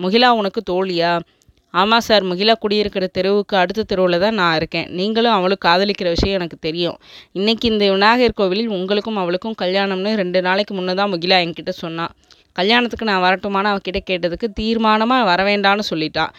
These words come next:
விடாப்பிடியா நான் கேட்கவும், 'சரி, கல்யாணத்துக்கு வா, ஆனா என்னை தெரிஞ்ச மாதிரி காட்டிக்காம விநாயகரை கும்பிட்டுட்டு போயிடணும்னு' சொன்னா. முகிலா எனக்கு தோழியா இருந்தாலும் என்னை பொறுத்த வரைக்கும் அவ என் கூட பிறக்காத சகோதரி மாதிரி சார்.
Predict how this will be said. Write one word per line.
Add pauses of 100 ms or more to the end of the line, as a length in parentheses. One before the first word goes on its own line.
(240)
விடாப்பிடியா
நான் (100)
கேட்கவும்,
'சரி,
கல்யாணத்துக்கு
வா,
ஆனா
என்னை
தெரிஞ்ச
மாதிரி
காட்டிக்காம
விநாயகரை
கும்பிட்டுட்டு
போயிடணும்னு'
சொன்னா. (560)
முகிலா
எனக்கு
தோழியா
இருந்தாலும்
என்னை
பொறுத்த
வரைக்கும்
அவ
என்
கூட
பிறக்காத
சகோதரி
மாதிரி
சார்.